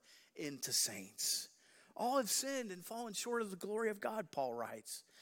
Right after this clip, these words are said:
However, because of the unmerited, unconditional love of God, God saves us, and it comes by our faith. And we are made right, justified in God.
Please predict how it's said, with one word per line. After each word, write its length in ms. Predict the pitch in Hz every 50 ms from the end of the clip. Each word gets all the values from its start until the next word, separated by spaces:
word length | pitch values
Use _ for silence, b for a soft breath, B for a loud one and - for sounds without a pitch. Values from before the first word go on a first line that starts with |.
| B B
However, 380 | B - 254 254 269 269 269 262
because 600 | 208 240 214 - - - 254 277 302 330 302 262
of 160 | 294 254 214
the 160 | 208 226 226 -
unmerited, 760 | 214 233 277 330 311 294 240 220 214 208 214 208 214 220 208 196 B B B B B
unconditional 680 | B 233 262 254 285 294 269 262 247 - - 247 233 233
love 240 | 220 220 220 226 226
of 140 | 214 196 175
God, 380 | 175 170 165 165 160 170 170 B B B B B
God 320 | 214 220 233 226 233 202
saves 600 | 180 - - - 277 285 285 294 269 226 196 156
us, 680 | 165 139 120 113 117 - - - - - - - - - - B B B B B B
and 120 | - 214 226
it 100 | 214 -
comes 340 | - - 240 240 247 208
by 340 | - - 226 220 220 220 208 -
our 240 | 185 202 214 233 226 - - -
faith. 580 | 269 294 285 233 143 - - - - - - - _ _ b b b b b b b b
And 120 | - 196
we 80 | 220 254
are 80 | 254 240
made 280 | 220 240 262 247 190
right, 360 | 202 226 254 269 220 143 - - - _ _ _ _ _ _ _ _ _ _ -
justified 920 | - 220 247 247 - - - - 135 - 139 123 113 101 98 92 - - -
in 180 | - 123 117 110
God. 360 | 110 110 104 98 - 113